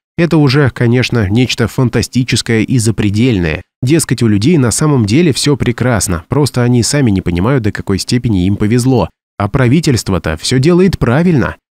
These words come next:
А правительство в Британии тем временем повышает ключевую ставку до четырёх с половиной процента. И это значит лишь одно.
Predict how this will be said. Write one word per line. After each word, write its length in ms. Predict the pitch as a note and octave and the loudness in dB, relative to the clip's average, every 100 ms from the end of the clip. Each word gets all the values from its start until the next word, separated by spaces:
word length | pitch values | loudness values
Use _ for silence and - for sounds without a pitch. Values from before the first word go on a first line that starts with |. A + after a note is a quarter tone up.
| - | -6
А 80 | A2+ | -4
правительство 720 | B2+ A#2 C3 - F#2 - F2 | 0 0 0 0 -4 -2 -4
в 100 | E2+ | -4
Британии 580 | F#2+ G#2 C#3+ C#3 F#2 D#2+ | -4 -2 0 0 0 -2
тем 280 | - A2 G#2+ | -2 0 2
временем 460 | C#3+ D#3 F#2+ D#2+ | 2 2 0 -2
повышает 500 | F#2+ B2 C#3+ G3 E3+ | -2 -2 0 0 -2
ключевую 500 | - C3 - C#3 C3 | 0 -2 0 0 0
ставку 380 | - - - G2 | 0 -4 -4 -4
до 120 | F2 | -4
четырёх 400 | - - G#2 D#3+ - | -4 -4 -2 -2 -2
с 40 | |
половиной 460 | G2 F2+ G2 A#2 G#2+ | -2 -2 0 0 0
процента. 640 | C3 B2+ D3+ G#2 F2 - _ - | -2 -2 0 0 -4 -8 _ -2
И 140 | D3+ | 2
это 220 | G3 - F#2 | 2 0 0
значит 400 | G#2+ E3 G#2+ F2+ | 0 -2 -2 0
лишь 280 | B2+ D3 | 0 0
одно. 360 | D3+ C#3+ C#3+ | -2 0 -2